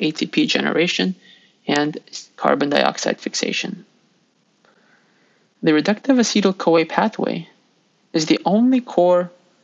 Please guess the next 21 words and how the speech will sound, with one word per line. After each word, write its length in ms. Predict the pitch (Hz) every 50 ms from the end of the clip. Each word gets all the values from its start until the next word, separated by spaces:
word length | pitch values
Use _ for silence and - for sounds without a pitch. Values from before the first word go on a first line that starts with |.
| _ _ _ _ _ _ _ _ _ _
C 260 | - - - - 190 185
O 100 | 180 175
two 220 | 175 - - 190
fixation 540 | - - - - - - 160 160 - - 156
pathway 580 | - - 156 160 165 - - 160 - 180 165 _ _ _ _ _
present 400 | - - 156 151 151 151 151 -
in 100 | 156 147
both 220 | 139 143 147 - -
archaea 420 | - 156 - - - - - - -
and 180 | - - -
bacteria, 560 | - - - - - - - - 170 - - 165 _ _ _ _ _ _ _ _ _ _ _ _ _ _ _ _ -
suggesting 500 | - 190 160 - 170 151 - - 180 165
that 100 | 151 139
it 220 | - - - 151
originated 580 | 147 143 147 151 156 214 202 165 151 160 156 - -
early 300 | 165 160 180 185 190 196
in 80 | 190 185
the 40 | 185
evolution 420 | 170 156 156 151 156 - - 160
of 80 | 156 151
life. 420 | - 82 - - - - - -